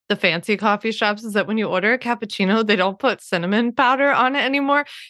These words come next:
And I was watching Frasier last night and he orders a cappuccino and there's, like, all the cinnamon powder. And I was like,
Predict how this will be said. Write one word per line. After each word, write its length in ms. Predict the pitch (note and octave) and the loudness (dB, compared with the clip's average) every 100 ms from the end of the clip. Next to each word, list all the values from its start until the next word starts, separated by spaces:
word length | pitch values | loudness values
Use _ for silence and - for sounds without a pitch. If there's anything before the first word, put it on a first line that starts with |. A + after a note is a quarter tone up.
| - | -2
And 160 | A#3+ | 0
I 80 | B3 | 0
was 140 | B3+ | 0
watching 340 | A#3 A#3+ D4+ C#4+ | -2 -2 -2 -8
Frasier 460 | - F#3+ G3 B3 | 0 0 2 0
last 260 | A#3+ B3 B3+ | 2 0 -2
night 220 | C4 B3+ | -4 -2
and 100 | A3 | 0
he 100 | A3+ | 0
orders 340 | F#3+ F#3+ G#3+ A3+ | 0 0 0 -2
a 40 | |
cappuccino 680 | A#3 B3 G#3+ G3+ - E4+ A#3 | 0 -2 -2 -8 -6 0 2
and 120 | B3+ B3 | 2 2
there's, 160 | A#3+ | 2
like, 180 | A#3+ A3+ | 2 2
all 180 | - A3+ | 2 0
the 100 | C4 | 0
cinnamon 460 | D4 B3 A#3+ B3 B3+ | -2 -2 0 0 0
powder. 320 | C4+ B3+ C4 | 2 2 2
And 100 | B3 | -2
I 140 | A3+ A#3+ | -2 -2
was 120 | A#3 | -2
like, 240 | G#3+ A#3 | -4 -4